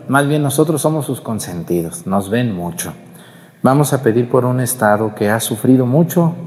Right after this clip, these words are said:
últimamente. Vamos a pedir por Zacatecas. Ese estado,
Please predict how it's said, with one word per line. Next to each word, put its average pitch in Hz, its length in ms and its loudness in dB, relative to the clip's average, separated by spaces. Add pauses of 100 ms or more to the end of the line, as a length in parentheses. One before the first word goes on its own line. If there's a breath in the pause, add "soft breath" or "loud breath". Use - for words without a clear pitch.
(380 loud breath)
últimamente. 104 1040 0 (880 loud breath)
Vamos 120 320 2
a 113 100 0
pedir 104 300 2
por 107 160 -2
Zacatecas. - 1000 -4 (920 loud breath)
Ese 123 240 2
estado, 123 760 0